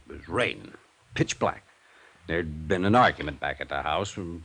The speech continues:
well, they had a lot of arguments, I guess. But anyway,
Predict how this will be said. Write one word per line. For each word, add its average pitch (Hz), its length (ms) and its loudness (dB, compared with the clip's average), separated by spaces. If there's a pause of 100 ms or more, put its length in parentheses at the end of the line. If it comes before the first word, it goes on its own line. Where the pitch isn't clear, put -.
(220)
well, 82 300 -4
they 80 160 0
had 85 140 2
a 85 40 2
lot 80 220 4
of 80 80 4
arguments, 76 420 0
I 76 140 0
guess. 80 320 -2 (640)
But 78 120 -2
anyway, 107 540 4